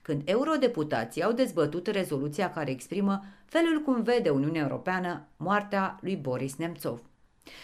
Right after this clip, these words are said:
În document, Parlamentul European condamnă dur uciderea liderului opoziției democratice din Rusia, Boris Nemtsov,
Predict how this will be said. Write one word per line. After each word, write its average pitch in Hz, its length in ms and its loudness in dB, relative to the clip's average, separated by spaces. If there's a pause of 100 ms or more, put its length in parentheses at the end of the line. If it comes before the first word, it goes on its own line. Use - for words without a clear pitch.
(240)
În 359 180 2
document, 359 500 4
Parlamentul 180 580 2
European 143 540 0
condamnă 294 580 4 (120)
dur 254 340 0
uciderea 151 560 0
liderului 160 460 0
opoziției 151 560 -2
democratice 156 680 -2
din 151 240 2
Rusia, 139 540 -4
Boris 143 340 -6
Nemtsov, 160 500 -4